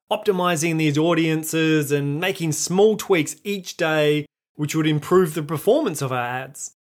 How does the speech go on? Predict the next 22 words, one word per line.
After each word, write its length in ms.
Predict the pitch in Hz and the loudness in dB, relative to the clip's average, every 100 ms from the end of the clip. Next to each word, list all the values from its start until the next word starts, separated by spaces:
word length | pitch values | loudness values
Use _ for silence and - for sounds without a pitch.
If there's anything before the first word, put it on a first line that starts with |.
| _ | _
Now, 100 | 165 | -4
there 140 | 170 170 | 0 2
are 20 | |
a 80 | 170 | 0
lot 300 | 190 202 196 | 4 4 4
of 100 | 147 | 2
technical 480 | 202 214 185 170 | -2 -2 -2 -2
aspects 600 | 175 175 175 - 170 - - | -2 -2 -2 -2 -2 -2 -4
to 120 | 165 | -2
running 380 | 151 160 160 147 | 0 0 -2 0
Facebook 460 | 180 196 165 139 | 0 0 -2 -2
ads, 360 | 131 131 139 - _ _ - | -4 -4 -8 -12 _ _ -4
but 120 | 180 | -2
what 120 | 185 | 0
it 240 | 196 - | -2 -4
basically 580 | - 240 240 247 233 208 | 0 0 0 -2 2 2
boils 460 | 151 175 175 165 139 | 4 2 4 2 0
down 340 | 147 147 156 | 0 0 -2
to 400 | 143 139 131 139 139 _ _ | -2 -2 -2 -4 -8 _ _
is 120 | 147 | -2
that 140 | 147 180 | -2 -4
for 140 | 196 | -6